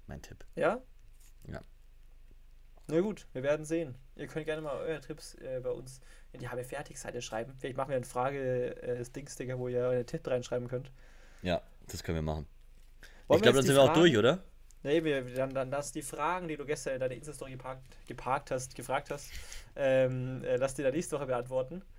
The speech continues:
Speaker 1: Ja, die nehmen wir
Speaker 2: Äh,
Speaker 1: mit zur, für, für die Länderspielwoche, für den Länderspiel-Podcast. Da haben wir, glaub ich, eh mehr Zeit.
Speaker 2: Genau, stimmt, ja. Da können wir, da können wir ein paar,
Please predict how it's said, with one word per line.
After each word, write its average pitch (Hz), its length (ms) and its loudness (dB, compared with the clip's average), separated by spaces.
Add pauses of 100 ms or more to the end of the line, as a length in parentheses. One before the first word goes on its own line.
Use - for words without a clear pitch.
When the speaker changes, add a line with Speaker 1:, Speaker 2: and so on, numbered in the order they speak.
Speaker 1:
Ja, 92 80 2
die 101 120 4
nehmen 110 160 4
wir 110 80 6
Speaker 2:
Äh, 127 40 6
Speaker 1:
mit 123 180 4
zur, 104 600 4
für, - 180 -10
für 104 120 -6
die 98 60 0
Länderspielwoche, 85 600 0
für 82 80 -8
den 85 80 -4
Länderspiel-Podcast. 82 800 -4
Da 82 60 0
haben 85 100 0
wir, 87 60 0
glaub 82 140 0
ich, - 100 -8
eh 85 80 -2
mehr 78 180 -4
Zeit. - 300 -6 (840)
Speaker 2:
Genau, 160 320 4
stimmt, 165 260 -6
ja. 127 260 -6 (300)
Da 127 80 -12
können 196 160 -8
wir, 277 100 4
da 185 80 2
können 196 120 -4
wir 208 80 -2
ein - 20 -8
paar, 156 240 4